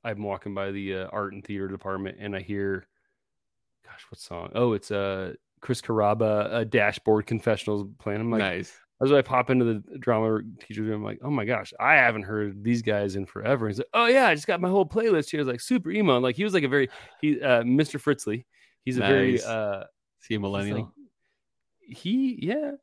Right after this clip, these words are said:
Speaker 1: yeah, I would think so. But anyway, he
Speaker 2: Nice.
Speaker 1: was, like, he's, like, very country right now. Like, every time
Speaker 2: Nice.
Speaker 1: he posts something, it's got a lot of country music to it. He
Speaker 2: Nice.
Speaker 1: does, like, uh, back-, backwood rescue stuff.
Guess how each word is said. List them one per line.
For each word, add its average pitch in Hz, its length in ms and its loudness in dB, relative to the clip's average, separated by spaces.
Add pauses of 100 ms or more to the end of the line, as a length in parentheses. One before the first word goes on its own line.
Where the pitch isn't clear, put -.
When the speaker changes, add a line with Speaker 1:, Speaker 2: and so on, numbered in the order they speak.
(340)
Speaker 1:
yeah, 220 200 -2 (240)
I 107 60 -8
would 104 160 -12
think 123 160 -8
so. 117 260 -10
But 139 160 4
anyway, 156 260 4
he 147 140 -2
Speaker 2:
Nice. - 20 2
Speaker 1:
was, 135 120 -2
like, 113 140 -4
he's, 131 160 -4
like, 107 180 -2 (100)
very 120 240 0
country 113 320 -4
right 107 200 0
now. 104 300 -4
Like, 107 180 -4
every 123 160 -2
time 127 140 -2
Speaker 2:
Nice. - 20 2
Speaker 1:
he 113 60 0
posts 104 240 -2
something, 107 280 -4
it's 98 100 -6
got 107 120 -6
a 101 40 -6
lot 101 120 -4
of 101 80 -14
country 107 380 -6
music 107 320 -4
to 107 180 -6
it. 107 140 -6 (260)
He 104 120 -2
Speaker 2:
Nice. - 0 -
Speaker 1:
does, 107 240 -2
like, 98 260 -6 (320)
uh, 107 180 -4
back-, 98 500 -2 (1040)
backwood 98 680 -2 (380)
rescue 98 680 -2
stuff. - 600 -6